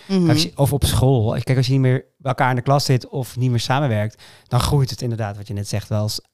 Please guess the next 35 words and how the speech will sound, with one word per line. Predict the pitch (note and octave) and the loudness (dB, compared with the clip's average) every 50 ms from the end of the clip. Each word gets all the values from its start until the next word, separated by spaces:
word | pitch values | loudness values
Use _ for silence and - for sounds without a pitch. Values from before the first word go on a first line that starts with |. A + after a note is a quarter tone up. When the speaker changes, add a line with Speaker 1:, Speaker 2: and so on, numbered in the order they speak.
| _ _ _ | _ _ _
Speaker 2:
uit | - C#3+ C#3+ C3+ | 2 4 4 4
Speaker 1:
Ja. | |
Speaker 2:
elkaar. | - B2 - D#3+ D#3 D#3 C#3+ C3+ | 4 2 4 4 4 4 2 2
Maar | B2+ C3 C3 | 2 2 2
er | C#3 | 4
komt, | - D3+ C#3+ C3+ A2+ - - - - _ - _ _ _ _ _ | 4 2 2 2 -2 -6 -12 -14 -20 _ -20 _ _ _ _ _
dan | _ C#3 D3+ | _ 2 4
is | E3+ | 4
het | D#3+ - | 4 2
gebaseerd | - D3 C3+ C#3 C#3+ B2 F#2+ C3+ E3 E3+ F3 E3+ D#3 - - - _ | 0 2 4 4 2 4 2 4 4 6 6 6 4 2 -2 -12 _
op | _ E3 E3 D#3 D3 - - - - - _ _ _ | _ 2 2 4 4 2 0 0 -2 -8 _ _ _
de | _ C#3 | _ 0
gemene | - - D#3 D3+ C#3+ C#3+ C#3+ C3+ B2+ | 2 4 4 4 4 4 2 0 2
deler, | A2+ D3+ D#3 D#3+ D3+ C#3+ C#3 C3+ C3+ C3+ C#3 D3+ C#3+ - _ _ _ _ _ _ _ | 2 2 2 4 2 2 2 2 2 2 0 -2 -4 -8 _ _ _ _ _ _ _
de | - A#2+ A2+ - | -8 -8 -4 0
klas | - E3 E3 D3+ C#3+ C#3 - - - - - - _ _ _ _ | 2 4 4 4 4 2 0 -2 -4 -6 -8 -10 _ _ _ _
of | D#3+ D3+ C3+ | -2 0 0
het | C3+ A#2 | 0 0
werk | A#2 C#3+ D3+ E3+ E3 D3 - | 2 4 4 4 4 2 2
waar | B2 B2+ C3+ | 2 4 4
je | C3 | 4
het | B2 A#2+ | 4 2
dan | C3+ A#2+ | 2 0
steeds | - - - B2 A#2 - - | 2 2 2 2 2 2 0
over | A#2 A#2+ A2 A#2 A2+ | -2 0 2 2 4
hebt. | A2+ A2 B2 B2+ | 4 4 2 2
Dus | - C#3 C3 | 2 4 4
als | C#3+ C3+ - | 4 4 4
je | C#3+ C3 | 2 2
opeens | A#2+ C3+ C3+ C3 G#2+ | 2 2 0 2 2
niks | B2 C3 C3+ - | 2 0 0 2
meer | - C#3 | 0 0
te | A#2+ B2+ | 0 0
vertellen | A2+ - - C#3+ C#3+ C3+ C3 | -2 0 0 0 2 2 2
hebt | C3 B2+ - - | 2 0 -2 -8